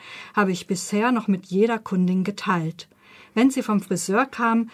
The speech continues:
sollte sie das Gefühl haben, eine Weiße zu sein. Keine hellhäutige Afrikanerin, keine Inderin, keine Chinesin. Im Grunde habe ich immer offen mit jedem darüber gesprochen, der mich danach gefragt hat,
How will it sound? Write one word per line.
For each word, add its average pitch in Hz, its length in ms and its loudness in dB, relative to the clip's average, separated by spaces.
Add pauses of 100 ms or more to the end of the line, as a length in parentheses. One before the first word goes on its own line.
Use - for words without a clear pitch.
sollte 262 320 0
sie 202 200 -6
das 175 180 -4
Gefühl 220 420 -4
haben, 214 360 2
eine 226 260 4
Weiße 180 400 -2
zu 175 160 -12
sein. 165 460 -4 (440)
Keine 196 260 2
hellhäutige 202 640 0
Afrikanerin, 220 960 0 (180)
keine 202 240 2
Inderin, 262 460 4
keine 202 240 2
Chinesin. 175 840 4 (480)
Im 202 140 4
Grunde 311 400 4
habe 196 120 2
ich 190 120 -4
immer 220 260 2
offen 226 320 2
mit 180 140 0
jedem 214 340 4
darüber 180 320 0
gesprochen, 196 540 -2
der 185 100 0
mich 170 200 0
danach 170 340 -2
gefragt 196 560 -4
hat, 190 160 -2